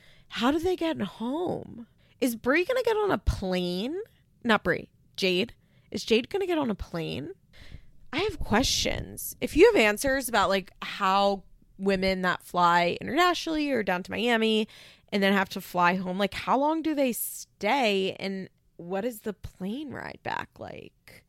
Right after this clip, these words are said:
Jade is, I, guys, I just don't feel bad for her in this episode. I, that's not true. I feel bad because I'm a human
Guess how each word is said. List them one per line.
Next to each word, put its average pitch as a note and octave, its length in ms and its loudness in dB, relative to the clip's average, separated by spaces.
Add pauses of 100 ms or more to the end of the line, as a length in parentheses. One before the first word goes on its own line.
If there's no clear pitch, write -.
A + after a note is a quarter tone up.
(1080)
Jade F4 240 4 (380)
is, A#3 640 2 (280)
I, C#4 180 -6 (200)
guys, D4+ 240 0
I D4 140 6 (100)
just A#3 340 6
don't G3 200 2
feel F#3 180 -4
bad D#3+ 260 -4
for - 200 -10
her - 260 -8 (140)
in G#3+ 80 -2
this G3+ 160 -2
episode. F#3+ 340 0
I, A3 160 4 (260)
that's D4+ 220 0
not F#3 140 -2
true. - 140 -12 (100)
I B3 120 8
feel E4+ 200 8
bad G#3 280 8
because G3+ 280 -4
I'm F#3 160 0
a F#3+ 40 -2
human F3 520 -4